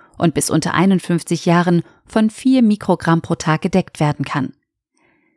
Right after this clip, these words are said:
Wichtig zu erwähnen ist, dass du einen Vitamin B zwölf Mangel nicht sofort bemerkst, da wir einen sehr großen Speicher haben. Dementsprechend bedient sich unser Körper erst einmal an den Reserven, bevor wir erst nach einer geraumen Zeit mit Symptomen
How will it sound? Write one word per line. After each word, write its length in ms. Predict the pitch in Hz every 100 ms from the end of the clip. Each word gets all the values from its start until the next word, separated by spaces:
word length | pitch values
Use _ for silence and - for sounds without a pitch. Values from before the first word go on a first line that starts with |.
| _ -
Wichtig 360 | 240 - 320
zu 140 | - -
erwähnen 460 | 160 175 220 240
ist, 280 | 254 262 - _ _
dass 160 | - 220
du 100 | -
einen 260 | 196 196 190
Vitamin 400 | 196 175 180 170
B 100 | 170
zwölf 340 | - 180 202
Mangel 220 | 196 185
nicht 240 | 175 165 -
sofort 440 | 185 - 190 -
bemerkst, 540 | 170 156 135 - - - _ _ _
da 140 | - 151
wir 100 | 147
einen 200 | 156 139
sehr 280 | 165 190
großen 320 | - 175 170 165
Speicher 440 | - 214 202 156
haben. 360 | 151 - - - _ _ _ _ _ -
Dementsprechend 580 | 220 262 - 262 - 240
bedient 320 | 196 202 226
sich 160 | 247
unser 220 | - 214 196
Körper 360 | 190 185 165
erst 320 | - 214 -
einmal 340 | - 220 214 220
an 140 | 196
den 140 | 202 185
Reserven, 640 | 180 180 190 190 156 143 _ _ -
bevor 400 | 160 - 156 156
wir 120 | 156
erst 320 | 160 160 -
nach 160 | 156 -
einer 240 | 160 151
geraumen 480 | 156 147 180 185 170
Zeit 360 | - 165 160
mit 120 | 156 -
Symptomen 600 | 147 - 190 190 175